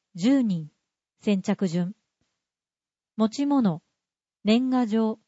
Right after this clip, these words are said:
最大二十枚。保存用メディア。申し込み、十一月十三日水曜日、十四日木曜日に電話で。問い合わせ、穂高公民館。電話、八二の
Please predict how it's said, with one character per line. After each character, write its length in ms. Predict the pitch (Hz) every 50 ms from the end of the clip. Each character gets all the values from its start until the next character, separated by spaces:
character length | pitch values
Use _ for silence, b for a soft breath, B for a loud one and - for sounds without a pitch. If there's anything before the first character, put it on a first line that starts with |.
| _ _ _ _ _ _ _ _ _ _
最 260 | - - 233 240 240
大 200 | 233 247 233 233
二 140 | 214 214 208
十 200 | 180 220 233 208
枚。 260 | 175 160 147 139 - _ _ _ _ _ _ _ _ _ _ _ _ _ _ _ -
保 100 | 220 220
存 300 | 208 233 277 277 269 262
用 200 | 262 262 254 247
メ 160 | 233 247 247
デ 100 | 202 208
ィ 140 | 175 147 131
ア。 80 | 147 - _ _ _ _ _ _ _ _ _ _ _ _ _ _ _ _ _ _ _ -
申 160 | 208 214 226
し 80 | 214 -
込 160 | - - 226
み、 240 | 208 208 208 208 - _ _ -
十 140 | 190 196 247
一 160 | 269 - 294
月 220 | 262 277 269 - 220
十 180 | 240 277 269
三 200 | - - 277 262
日 220 | 233 202 - - 160
水 280 | - - 226 226 226
曜 200 | 233 240 226 190
日、 200 | - 170 151 - _ _ _ 185
十 240 | 180 175 240 285 277
四 180 | 240 214 180 -
日 320 | _ _ - 160 143 - -
木 280 | 180 185 190 - 254
曜 160 | 269 277 269 220
日 120 | 196 180
に 100 | 170 160
電 240 | - 180 180 190 190
話 140 | 196 190 175
で。 200 | 180 175 185 - _ _ _ _ _ _ _ _ _ _ _ _ _ _ _ _ _ _ _ _ _ _ -
問 160 | 220 214 214
い 40 | 214
合 60 | 208
わ 120 | 196 208
せ、 280 | 196 - 220 202 202 - _ _ _ _ _ _
穂 140 | - - 233
高 240 | - 269 - 277 277
公 260 | - 294 277 277 277
民 240 | 254 262 262 254 220
館。 280 | - - 151 143 151 - _ _ _ _ _ _ _ _ _ _ _ _
電 300 | - 185 202 208 214 202
話、 240 | 190 202 196 185 208 _ _ _ _ _ -
八 380 | - 214 214 _ - 262 269
二 340 | 262 262 262 262 262 254 247
の 280 | 240 240 226 220 226